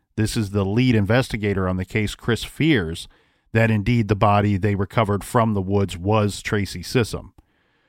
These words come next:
Tracy was just thirty-three years old when she was killed. Detective Fears learned that Tracy had last been seen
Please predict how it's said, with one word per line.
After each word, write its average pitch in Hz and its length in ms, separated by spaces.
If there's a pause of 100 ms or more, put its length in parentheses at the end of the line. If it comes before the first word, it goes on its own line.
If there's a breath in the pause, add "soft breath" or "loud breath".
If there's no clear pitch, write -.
(120)
Tracy 143 340
was 123 200
just 120 340
thirty-three 123 580
years 107 300
old 135 300
when 107 140
she 104 160
was 90 160
killed. - 460 (560)
Detective 160 480
Fears 180 520
learned 135 480
that 113 100
Tracy 135 480
had 110 220
last 120 500
been 120 160
seen 131 400